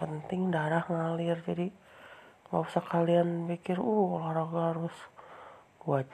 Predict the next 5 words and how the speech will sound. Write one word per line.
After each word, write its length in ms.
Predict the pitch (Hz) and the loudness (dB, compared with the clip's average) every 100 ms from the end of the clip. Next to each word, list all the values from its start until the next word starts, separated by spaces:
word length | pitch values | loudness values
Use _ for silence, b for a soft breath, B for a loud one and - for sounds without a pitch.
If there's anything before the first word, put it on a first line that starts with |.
| - | 0
jam 480 | 147 143 143 143 143 | 2 2 -2 -4 -4
atau 400 | 139 147 147 151 151 | -4 -4 -6 -8 -12
gimana, 720 | - 151 143 139 143 143 147 - B B B B B _ | -8 -4 -2 -4 -4 -6 -6 -10 B B B B B _
atau 240 | - - 156 | -12 -6 0
harus 640 | 156 151 151 - - - | 2 2 -4 -8 -12 -14